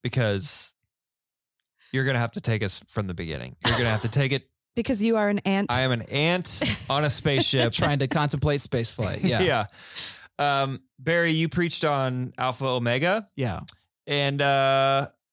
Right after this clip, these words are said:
Speaker 1: brought us right smack dab into the middle of the nerdverse.
Speaker 3: Yeah, man.
Speaker 1: Nerdiverse. Uh, so
Speaker 3: I don't often speak about
Speaker 1: <laughs>
Speaker 3: special relativity in my
Speaker 1: Yeah.
Speaker 3: sermons.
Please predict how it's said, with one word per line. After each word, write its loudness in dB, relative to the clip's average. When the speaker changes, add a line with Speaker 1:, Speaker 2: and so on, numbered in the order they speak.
Speaker 1:
brought 0
us -4
right 0
smack -2
dab 2
into -2
the -2
middle 2
of 0
the 0
nerdverse. -2
Speaker 3:
Yeah, -2
man. -2
Speaker 1:
Nerdiverse. 0
Uh, 2
so 2
Speaker 3:
I 4
don't 0
often 2
speak 0
about 0
Speaker 1:
<laughs> -18
Speaker 3:
special 0
relativity 0
in -2
my 0
Speaker 1:
Yeah. 4
Speaker 3:
sermons. 0